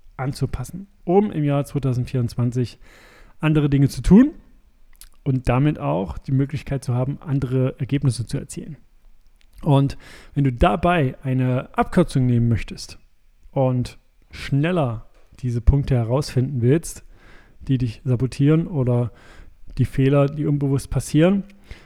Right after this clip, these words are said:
und einfach eine Beschleunigung, eine Fastlane haben möchtest zu deinen Ergebnissen, zu mehr guten Routinen, zu mehr Energie, mehr schnellerer Umsetzung,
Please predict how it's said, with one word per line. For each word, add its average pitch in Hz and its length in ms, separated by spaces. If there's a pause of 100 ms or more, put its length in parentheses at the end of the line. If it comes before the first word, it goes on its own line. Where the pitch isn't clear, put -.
(140)
und 139 440
einfach 131 400
eine 131 640 (340)
Beschleunigung, 131 920
eine 117 100
Fastlane 123 680
haben 117 180
möchtest 123 400
zu 156 120
deinen 143 200
Ergebnissen, 127 640 (180)
zu 117 420 (260)
mehr 127 600
guten 135 280
Routinen, 123 560 (340)
zu 117 380 (100)
mehr 120 400
Energie, 123 500 (440)
mehr 117 540 (400)
schnellerer 127 760
Umsetzung, 151 640